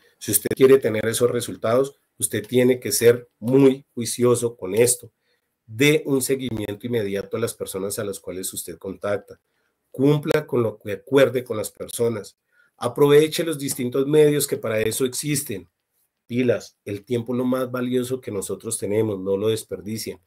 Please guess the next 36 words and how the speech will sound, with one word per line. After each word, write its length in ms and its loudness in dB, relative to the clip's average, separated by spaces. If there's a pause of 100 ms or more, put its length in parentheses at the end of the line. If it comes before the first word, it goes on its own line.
(440)
Sea 300 2
amable 400 0
con 100 -2
las 140 0
personas 480 -6
y 40 -18
conecte 500 -2
con 200 -10
las 100 -14
personas. 540 -14 (560)
Contacte 880 4
a 100 -4
sus 240 -4
prospectos 640 -8
con 220 -8
buenas 340 -2
razones. 720 -2
Como 260 -8
se 120 -10
los 180 -10
dije, 300 -6
traten 400 -6
a 100 -6
conectar 480 -10
con 160 -8
los 140 -8
sueños 340 -8
que 100 -8
ellos 220 -6
tienen 280 -2
para 260 -8
poder 260 -6
tener 320 -4
los 180 -6
argumentos 520 -10
suficientes 720 -2